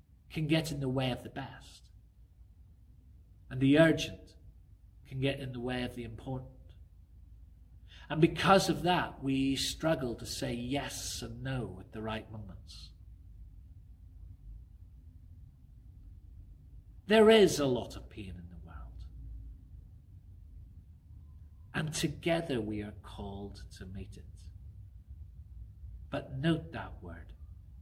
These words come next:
together. None of us is called to do it all. The position of Saviour of the world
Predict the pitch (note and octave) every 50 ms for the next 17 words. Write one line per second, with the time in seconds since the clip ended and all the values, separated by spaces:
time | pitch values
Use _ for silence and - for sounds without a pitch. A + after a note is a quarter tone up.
0 | - - - - - - - - - - B2+ - - - - B2+ B2+ A#2 - -
1 | - - - - - - - - - - - - - - - - - - - -
2 | - - - - - - - - - - - - - - - - - - - -
3 | - - - - - - - - - - - - - - - - - - - -
4 | - - - - - - - - - - - - C3+ C3+ C#3+ C#3+ D#3+ D#3+ D3+ D3
5 | A#2 - - F2 E2 - - - - - - - - - - - - - - -
6 | - - - - B2+ - - - - - - B2+ A#2+ A#2+ A#2+ A#2+ A#2+ A#2 A#2 A2+
7 | - - - - - - - - B2 - - - A2+ A2 A2 A2 G#2+ G#2 - -
8 | G2 F2+ D#2+ D#2 - - - - - - - - - - - - - - - -
9 | - - - - - - - - - - - - - - - - - - - -
10 | - - - - - - - - - - - - - - - - - - - -
11 | - - - - - - - - - - - C#3 C3+ - D#3 C#3+ - - D3+ D3
12 | - - - D3 C#3+ C3+ C3 B2+ B2+ A#2 - - - - - - C#3+ C#3+ C#3 C3+
13 | C3+ C#3 C3+ C3 A#2+ - - A#2 A#2 A#2 A#2+ A#2 A2 F2+ E2 - - - -